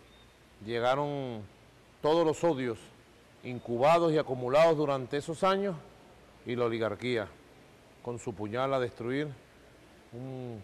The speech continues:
proceso tan hermoso que apenas daba sus primeros pasos. Te recordamos ese día, Freddy. ¿Qué recuerdas tú?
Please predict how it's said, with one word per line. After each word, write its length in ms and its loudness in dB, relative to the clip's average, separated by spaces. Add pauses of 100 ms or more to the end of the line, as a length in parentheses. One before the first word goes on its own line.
proceso 420 -6
tan 200 -2
hermoso 520 -4
que 80 -8
apenas 920 -4 (760)
daba 240 2
sus 160 -10
primeros 440 -10
pasos. 280 -8 (960)
Te 100 0
recordamos 640 2
ese 200 2
día, 540 2
Freddy. 280 -2 (1160)
¿Qué 100 0
recuerdas 440 -2
tú? 160 -8